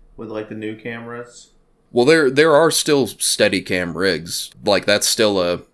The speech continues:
Speaker 2: technology they use. They're much more refined now, and
Speaker 1: Yeah.
Speaker 2: some of them are really, really cool. I've never had one, but I have used them in classes before. It's, it's a trip. Like, you can just, like,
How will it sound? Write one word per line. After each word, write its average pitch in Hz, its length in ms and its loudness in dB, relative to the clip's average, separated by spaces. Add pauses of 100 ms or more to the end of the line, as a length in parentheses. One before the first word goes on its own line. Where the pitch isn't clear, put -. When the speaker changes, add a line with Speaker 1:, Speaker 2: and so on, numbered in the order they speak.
(140)
Speaker 2:
technology 95 640 -2
they 82 160 -4
use. 87 420 -2
They're 98 120 0
much 98 300 -4
more 95 200 -4
refined 95 480 -2
now, 71 280 -8
and 69 160 -10
Speaker 1:
Yeah. 107 100 -8
Speaker 2:
some 110 260 -2
of 95 100 -4
them 95 160 -2
are 78 320 -8 (460)
really, 90 600 -8
really 90 320 -6
cool. 101 400 -6 (280)
I've 110 140 -2
never 127 260 2
had 110 280 2
one, 123 180 0
but 85 140 -4
I 92 60 -2
have 95 280 -2
used 95 400 -6
them 98 160 -4
in 85 220 -10 (320)
classes 98 440 -2
before. 104 400 -4
It's, - 360 -4 (580)
it's - 200 -2
a 139 60 0
trip. 113 440 -2
Like, 87 260 -6
you 101 160 -4
can 107 280 -6
just, 110 220 -4
like, 95 280 -6